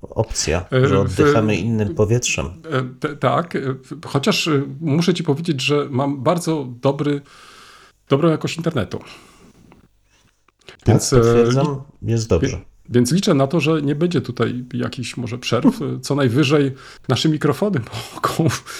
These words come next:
Speaker 2: e, nie sprostać zadaniu.
Speaker 1: No ale już obiecałem, że będę oddychał uszami i siądę trochę dalej, także miejmy
Speaker 2: A wiesz,
Speaker 1: nadzieję,
Speaker 2: a
Speaker 1: że
Speaker 2: wyobraź
Speaker 1: jakość
Speaker 2: sobie,
Speaker 1: będzie poprawna.
Speaker 2: specjalnie zabrałem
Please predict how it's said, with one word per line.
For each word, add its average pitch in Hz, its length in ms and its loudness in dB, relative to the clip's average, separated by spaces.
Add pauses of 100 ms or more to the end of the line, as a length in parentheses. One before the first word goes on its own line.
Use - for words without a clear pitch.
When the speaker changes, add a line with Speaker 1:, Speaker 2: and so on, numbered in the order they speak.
(360)
Speaker 2:
e, 127 320 2
nie 131 220 2
sprostać 123 480 0
zadaniu. 107 360 -2 (1600)
Speaker 1:
No 135 80 -2
ale 147 160 2
już 156 200 -2
obiecałem, 143 540 4
że 113 120 -2
będę 117 280 2
oddychał 113 460 2
uszami 113 540 0
i 113 60 -6
siądę 107 400 0
trochę 104 280 0
dalej, 95 320 2
także 107 320 -6
miejmy 123 220 2
Speaker 2:
A 120 40 4
wiesz, 117 80 4
Speaker 1:
nadzieję, 117 260 4
Speaker 2:
a 110 40 4
Speaker 1:
że 107 140 2
Speaker 2:
wyobraź 214 280 4
Speaker 1:
jakość 95 100 2
Speaker 2:
sobie, - 140 4
Speaker 1:
będzie 98 140 0
poprawna. 135 240 2
Speaker 2:
specjalnie 190 360 2
zabrałem 160 560 2